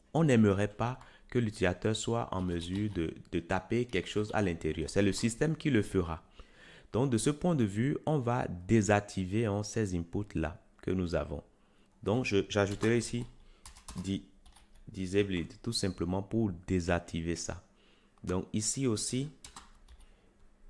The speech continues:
disable it, tout simplement. Et là, c'est désactivé, hein. Voilà, je peux pas écrire dedans.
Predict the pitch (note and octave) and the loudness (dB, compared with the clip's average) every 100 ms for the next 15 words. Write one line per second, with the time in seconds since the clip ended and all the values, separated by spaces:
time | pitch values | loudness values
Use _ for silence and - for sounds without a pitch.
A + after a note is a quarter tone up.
0 | - E2 F#2+ - - - E2+ F2 G2+ - | -12 -6 -4 -4 -10 -12 -8 -2 0 0
1 | - F2 E2+ D#2+ - - - - - C#3 | -4 -4 -4 -4 -10 -20 -20 -14 -6 -2
2 | A2+ F#2+ E2 D#2+ D#2+ - - - - - | 0 0 0 -4 -6 -14 -20 -20 -6 0
3 | F#2+ G#2 C3+ A#2+ F2+ - - F2 F2+ F2+ | 2 4 2 0 -2 -4 -2 0 2 2
4 | F2 E2+ E2+ E2+ A2+ G#2 G2+ - E2 E2+ | 2 0 -4 -2 0 0 -2 -2 0 0
5 | A2+ - F#2 - B2 G#2+ - A2+ F#2 E2+ | -2 -2 -4 -2 0 0 0 0 0 -2
6 | F2 A2+ | -2 -4